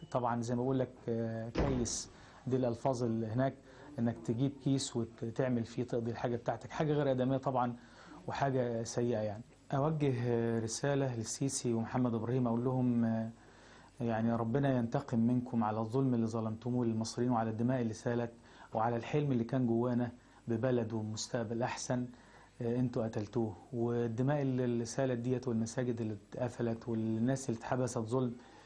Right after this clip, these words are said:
ده عند ربنا سبحانه وتعالى يعني مش هيروح. و-، وأذكرهم بقول ربنا سبحانه وتعالى، وطبعًا هم يعني،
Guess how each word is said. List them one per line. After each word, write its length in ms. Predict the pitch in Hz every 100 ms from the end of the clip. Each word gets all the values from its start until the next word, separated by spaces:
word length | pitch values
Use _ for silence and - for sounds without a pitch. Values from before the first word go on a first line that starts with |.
| - - - 123
ده 240 | 117 139
عند 180 | 123 123
ربنا 280 | 117 131 131
سبحانه 320 | - 131 123
وتعالى 420 | 120 113 131 120
يعني 200 | 117 113
مش 240 | 110 -
هيروح. 460 | 113 127 151 - - 147
و-، 380 | 120 123 123 123
وأذكرهم 840 | 123 123 123 123 127 - 147 143 123
بقول 260 | - 143
ربنا 300 | 131 120 139
سبحانه 260 | 131 135 131
وتعالى، 360 | 120 123 147 147
وطبعًا 500 | 151 151 165 151 151
هم 440 | 151 139 135 139 160 - - - - - - - - -
يعني، 360 | 135 135 156